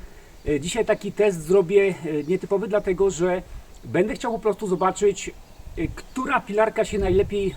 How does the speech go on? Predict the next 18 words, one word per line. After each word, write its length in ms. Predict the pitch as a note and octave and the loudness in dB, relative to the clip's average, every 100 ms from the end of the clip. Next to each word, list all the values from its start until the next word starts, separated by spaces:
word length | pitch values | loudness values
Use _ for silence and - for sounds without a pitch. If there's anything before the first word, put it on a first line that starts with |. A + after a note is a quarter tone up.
| - | -4
e, 220 | D#3 D#3+ | -2 -2
sprawdza 460 | - F#3+ F3+ F#3+ F3+ | -4 -2 -2 -2 -4
w 40 | |
takim 380 | F#3 F3+ F#3+ F3+ - - - | -4 -4 -4 -4 -8 -18 -2
normalnym 500 | G3+ A#3+ A#3 A3+ G#3+ | 0 4 2 2 4
do-, 120 | G3 | 4
domowym 460 | - E3+ G3+ G#3 G3+ | 4 0 4 2 2
zastosowaniu. 680 | F#3 - F3+ F3+ F#3 G3 - - - - - - | -2 -4 -2 2 2 0 -4 -8 -14 -12 -12 -6
E, 180 | C#3+ D#3+ | 0 0
po 100 | F3 | 0
prostu 240 | F#3 G3+ G3+ | 0 -2 0
mamy 360 | G3 G3+ F#3 - | 2 4 4 2
kilka 200 | G3+ F#3+ | -6 -2
metrów 300 | G3+ F#3 F3+ | 0 0 2
do 180 | F#3+ F#3+ | 4 2
pocięcia 380 | F3+ G3+ G3 F#3+ | 2 0 0 0
cieńszego 380 | F#3+ F3+ F#3 G3 | -2 -2 0 2
drewna 400 | A#3 F#3+ G#3+ | 2 4 2